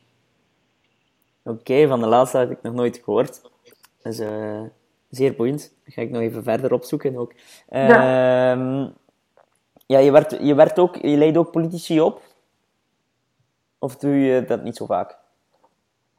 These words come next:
Speaker 2: Jawel, dat gebeurt wel. Dat is, dat is, maar dat is maar een, een klein onderdeel van wat we doen, hoor. Het is niet zo dat onze trainingen zich voornamelijk op de politiek richten.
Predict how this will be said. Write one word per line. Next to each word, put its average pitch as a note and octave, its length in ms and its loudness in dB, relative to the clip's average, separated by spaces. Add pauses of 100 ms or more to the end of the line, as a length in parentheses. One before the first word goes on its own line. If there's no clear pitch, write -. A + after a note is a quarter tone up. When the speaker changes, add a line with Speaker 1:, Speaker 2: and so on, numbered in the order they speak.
(500)
Speaker 2:
Jawel, G3 400 6
dat F3+ 160 -2
gebeurt E3+ 360 2
wel. F3+ 180 -4
Dat A3+ 160 -6
is, F3 220 -2
dat C#3+ 180 -2
is, D3+ 140 0
maar D3 160 2
dat C#3+ 160 -2
is D#3+ 140 0
maar C#3+ 460 0
een, C#3 220 -6 (100)
een D#3 220 0
klein E3+ 320 2
onderdeel D#3+ 360 4
van C#3+ 160 -4
wat C#3 180 0
we C#3 60 -4
doen, B2 240 -2
hoor. - 100 -4
Het - 100 -8
is C#3 120 -4
niet D#3+ 180 2
zo D#3+ 160 2
dat D3 200 0 (160)
onze C3 180 -6
trainingen D3 500 4
zich - 500 -6 (180)
voornamelijk D3+ 640 6
op - 120 -6
de C3 80 -4
politiek C#3+ 500 -2
richten. E3+ 420 2